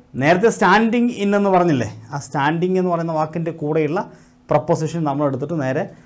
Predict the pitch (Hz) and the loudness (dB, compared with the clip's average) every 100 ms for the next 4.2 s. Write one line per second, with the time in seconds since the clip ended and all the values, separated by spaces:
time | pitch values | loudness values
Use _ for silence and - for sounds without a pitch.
0 | _ _ 131 151 139 139 139 127 135 131 | _ _ 0 2 2 2 2 0 -4 -4
1 | 127 - - _ _ _ - 123 120 113 | -6 -12 -20 _ _ _ -2 2 4 2
2 | 107 101 107 98 127 147 185 180 170 165 | 0 -4 -8 -4 2 4 4 2 0 0
3 | 165 151 139 139 127 170 175 143 127 170 | -2 0 0 0 -2 -4 -4 -2 0 2
4 | 202 - | 0 -2